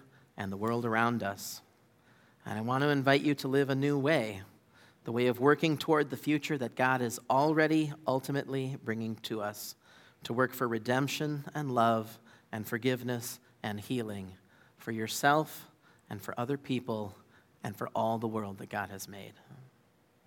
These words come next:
God's welcoming you today as you are to step into his plan,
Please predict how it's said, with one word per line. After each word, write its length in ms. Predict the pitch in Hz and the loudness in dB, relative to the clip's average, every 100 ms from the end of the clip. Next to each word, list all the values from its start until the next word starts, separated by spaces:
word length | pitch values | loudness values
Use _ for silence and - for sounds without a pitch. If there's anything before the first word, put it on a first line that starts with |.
| _ _ _ _ _ _ - - _ | _ _ _ _ _ _ -20 -20 _
God's 260 | - 139 127 | 4 4 8
welcoming 480 | 156 156 156 147 | 6 8 4 4
you 140 | 143 143 | 2 2
today 440 | 139 131 143 151 - | 4 4 6 4 6
as 380 | 131 143 139 143 | 8 8 4 2
you 160 | 151 | 4
are 460 | - 156 120 98 - | 6 6 6 2 -6
to 80 | - | -10
step 300 | - 120 113 | -4 -2 -2
into 180 | 113 113 | -4 -4
his 160 | 107 | -6
plan, 460 | - 110 98 98 | -8 -10 -10 -12